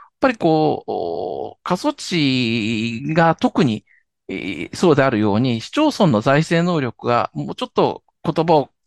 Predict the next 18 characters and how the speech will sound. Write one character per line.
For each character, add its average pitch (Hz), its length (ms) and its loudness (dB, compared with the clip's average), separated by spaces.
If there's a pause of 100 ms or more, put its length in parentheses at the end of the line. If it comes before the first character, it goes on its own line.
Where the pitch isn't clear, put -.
(440)
遠 165 140 4
慮 180 80 4
な 190 120 4
く - 100 -2
言 143 100 4
え - 20 -4
ば、 - 180 0 (260)
市 - 120 -18
町 214 140 0
村 214 220 -2
ご 208 120 -4
担 208 240 0
当 208 160 -4
の 196 100 -2
実 156 240 -10
務 254 80 2
能 247 120 4
力 - 260 -6